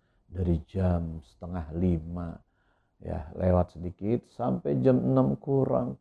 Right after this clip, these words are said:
kita menahan lapar, menahan haus. Alhamdulillah, sampai juga puasa kita. Atau yang terakhir nanti, ya, ketika kita buka puasa, besoknya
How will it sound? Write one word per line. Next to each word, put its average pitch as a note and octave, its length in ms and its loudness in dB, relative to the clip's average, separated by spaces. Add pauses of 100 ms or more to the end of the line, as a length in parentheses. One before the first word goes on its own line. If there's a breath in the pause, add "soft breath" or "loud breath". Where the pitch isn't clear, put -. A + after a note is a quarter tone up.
kita A#2+ 160 -12
menahan A#2 640 -2
lapar, A2+ 480 0
menahan G#2 400 -6
haus. A#2+ 400 0 (480)
Alhamdulillah, E2+ 1040 0
sampai E2 480 -8
juga C#2+ 320 -14
puasa - 400 -20
kita. - 240 -20 (640)
Atau G#3 320 10
yang F#3+ 480 10 (480)
terakhir E3+ 480 10
nanti, G#3 400 8 (640)
ya, B2+ 240 8
ketika B2+ 400 -2
kita B2+ 160 0
buka A#2+ 320 6
puasa, C3+ 640 2
besoknya A2 880 0